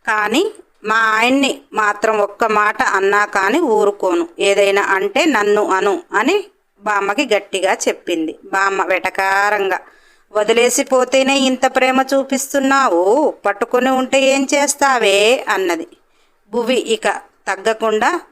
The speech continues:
"బామ్మ, ఇప్పటికే చాలాసార్లు ఆయన నన్నేమీ వదిలి చెప్పా, ఆయన నన్నేమీ వదిలేసి వెళ్ళలేదు. ఒక మంచి మనిషి గురించి ఊరికే తప్పుగా మాట్లాడొద్దు.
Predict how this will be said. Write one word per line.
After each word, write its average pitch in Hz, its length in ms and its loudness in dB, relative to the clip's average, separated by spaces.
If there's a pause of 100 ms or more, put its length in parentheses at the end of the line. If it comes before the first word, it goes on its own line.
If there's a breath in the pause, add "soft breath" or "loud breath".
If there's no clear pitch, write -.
(140)
"బామ్మ, 233 360 0
ఇప్పటికే 254 420 -2
చాలాసార్లు 240 1000 0 (1040 soft breath)
ఆయన 226 440 0 (120)
నన్నేమీ 240 540 2
వదిలి 226 320 0 (140)
చెప్పా, 233 360 0 (840 soft breath)
ఆయన 226 260 0
నన్నేమీ 226 540 2
వదిలేసి 247 600 2
వెళ్ళలేదు. 214 680 2 (100)
ఒక - 140 -6
మంచి 240 460 0
మనిషి 254 360 0
గురించి 226 400 0
ఊరికే 294 440 -2
తప్పుగా 277 500 0
మాట్లాడొద్దు. 208 840 0